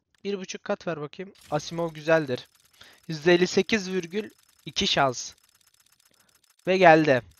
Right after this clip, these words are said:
<clears throat> Abi sen şaka yapıyorsun ya. Gelmedi. Neyse problem değil.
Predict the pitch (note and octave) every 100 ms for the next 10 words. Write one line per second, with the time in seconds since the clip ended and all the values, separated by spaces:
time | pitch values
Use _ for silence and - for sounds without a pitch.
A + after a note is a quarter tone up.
0 | _ - - - - _ _ _ _ _
1 | _ _ _ _ - - _ _ _ _
2 | _ _ _ _ _ _ _ _ _ _
3 | _ _ _ _ _ - F#3 F3 - F3
4 | E3+ - F#3+ E3 C#3+ C#3+ C3 B2+ B2+ D3
5 | D3+ B2 B2 B2 _ _ _ _ _ _
6 | _ _ _ _ - - _ _ _ _
7 | _ _ _ _ _ _ - _ _ G3
8 | E3+ - F#3 F3 D#3+ C3 C#3